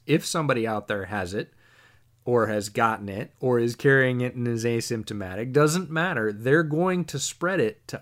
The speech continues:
other players. And, you know, they're going to spread it to coaches and trainers and whoever's in the bubble or their families, uh, or the umps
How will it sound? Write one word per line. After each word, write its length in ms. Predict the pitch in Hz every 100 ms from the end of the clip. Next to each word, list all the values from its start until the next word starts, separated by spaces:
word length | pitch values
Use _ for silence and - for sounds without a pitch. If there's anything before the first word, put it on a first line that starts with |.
| 123
other 260 | 120 110
players. 640 | 104 139 147 - - - - _ _ _ _ _ _ _ _ _ _ _ _ _ -
And, 300 | 117 113 113 _
you 120 | - 110
know, 120 | 107
they're 260 | 95 110
going 280 | 117 120 120
to 100 | 117
spread 280 | 107 - 120
it 200 | 123 -
to 120 | -
coaches 540 | 139 170 - 95 87 -
and 180 | 117 131
trainers 500 | - 170 151 92 92
and 220 | 98 95
whoever's 460 | 107 113 123 143 135
in 80 | 156
the 60 |
bubble 360 | 156 190 110 90
or 180 | 104 147
their 180 | 208 208
families, 720 | - 214 277 117 85 80 - _ _ _ _ _ _
uh, 60 | 104 -
or 240 | 113 123
the 200 | 143 208
umps 600 | 196 285 226 - - -